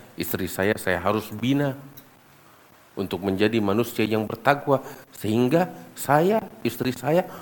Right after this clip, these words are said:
menjadi panutan untuk anak-anak saya yang kelak akan lahir. Ya kan gitu.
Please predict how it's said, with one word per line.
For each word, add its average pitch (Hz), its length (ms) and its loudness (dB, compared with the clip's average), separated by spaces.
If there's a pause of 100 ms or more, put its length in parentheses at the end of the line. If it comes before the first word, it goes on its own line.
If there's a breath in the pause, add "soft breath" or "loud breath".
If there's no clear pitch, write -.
(100)
menjadi 104 320 4
panutan 120 560 4
untuk 101 240 -4
anak-anak 95 480 0
saya 117 280 -2
yang 92 40 -8
kelak 107 240 0
akan 82 280 -8
lahir. - 360 -6 (2750 loud breath)
Ya 85 160 -8
kan 160 160 4
gitu. 127 240 0